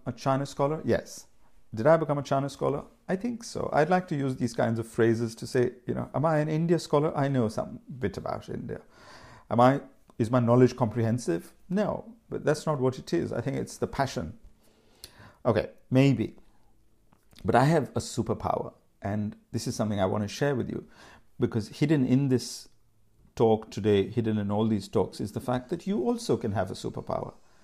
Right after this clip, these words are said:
You think your superpower is Airtable? Absolutely. Airtable is the most bonkers thing that has ever happened to you. Would you agree? It's, it, it's,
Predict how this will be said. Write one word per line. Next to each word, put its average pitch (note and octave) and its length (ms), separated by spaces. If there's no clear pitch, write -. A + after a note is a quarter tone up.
You C3 120
think D3+ 220
your B2+ 80
superpower A#2+ 520
is A2+ 80
Airtable? C3+ 500
Absolutely. G#3+ 640
Airtable D#3+ 600
is C#3+ 160
the D#3 80
most F3+ 360
bonkers A2+ 600
thing G2 440
that G2+ 240
has G#2 300
ever G#2+ 160
happened F#2 420
to - 80
you. - 180
Would A#2 160
you C3 100
agree? B2+ 280
It's, - 400
it, - 180
it's, B2+ 240